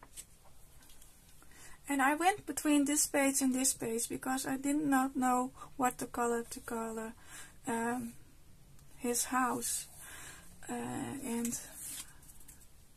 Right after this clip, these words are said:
I'm happy t-, that I choose this color. It was very nice, also with the blue and the gr-, and the red, and it came out quite good. And I used,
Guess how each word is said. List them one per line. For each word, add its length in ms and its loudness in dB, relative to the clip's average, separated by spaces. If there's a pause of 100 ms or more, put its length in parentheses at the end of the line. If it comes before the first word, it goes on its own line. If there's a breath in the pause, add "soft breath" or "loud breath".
I'm 220 4
happy 320 4
t-, 120 -10 (180)
that 140 2
I 120 2
choose 340 2
this 220 4
color. 480 -6 (160)
It 260 -4 (180)
was 360 2 (180)
very 240 4
nice, 480 4 (480 loud breath)
also 220 0
with 160 0
the 80 0
blue 500 0 (340 loud breath)
and 320 -2
the 80 -2
gr-, 120 -14 (200)
and 220 -2
the 160 -2
red, 380 -4 (260)
and 400 -2
it 100 -14
came 240 -2
out 200 -2
quite 320 -6
good. 280 -2 (1200 loud breath)
And 160 -6
I 160 0
used, 520 0